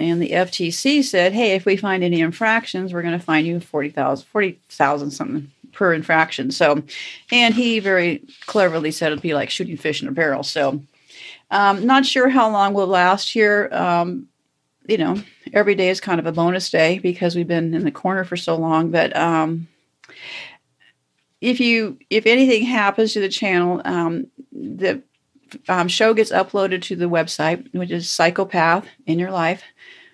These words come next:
same as this channel. And, um, so the shows will just continue uploading there. So if any of you have ideas for, you know, BitChute or wherever the ideas are, um, I want you to hear me very carefully here.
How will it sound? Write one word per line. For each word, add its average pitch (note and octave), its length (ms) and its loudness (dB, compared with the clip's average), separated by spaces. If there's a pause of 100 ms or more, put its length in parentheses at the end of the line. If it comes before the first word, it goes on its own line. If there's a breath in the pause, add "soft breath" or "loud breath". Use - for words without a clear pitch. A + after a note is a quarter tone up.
(200 loud breath)
same E3 280 0
as F3 140 -4
this F3 120 -8
channel. F#3 560 0
And, F3+ 480 0
um, F3+ 520 -4
so A#3+ 180 2
the A3 120 2
shows A#3+ 280 2
will G#3+ 140 2
just G3+ 200 -4
continue G3+ 360 0
uploading D#3+ 440 0
there. D3 200 -4 (160)
So E3+ 320 -2 (340 loud breath)
if A3 120 0
any A3+ 200 2
of A3 60 -2
you A3+ 120 2
have G#3+ 200 2
ideas F#3+ 440 2
for, F3+ 340 -4 (360)
you F#3+ 140 -4
know, F#3 100 -4
BitChute G#3 560 0
or G3 80 0
wherever F#3 240 2
the F#3 120 0
ideas F#3 460 0
are, F3+ 300 2 (180)
um, F3+ 440 -4 (100)
I G3 100 0
want A#3 280 0
you A#3 60 0
to G3+ 120 4
hear G3 260 0
me G3 140 -4
very F#3 240 -2
carefully G#3+ 440 0
here. D#3+ 280 -6